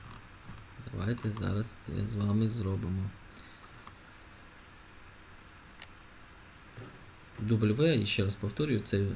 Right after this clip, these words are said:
це у нас енергія іонізуючого випромінювання.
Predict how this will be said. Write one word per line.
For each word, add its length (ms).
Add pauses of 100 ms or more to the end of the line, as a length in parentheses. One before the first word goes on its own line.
це 160
у 80
нас 240
енергія 540 (100)
іонізуючого 1040
випромінювання. 880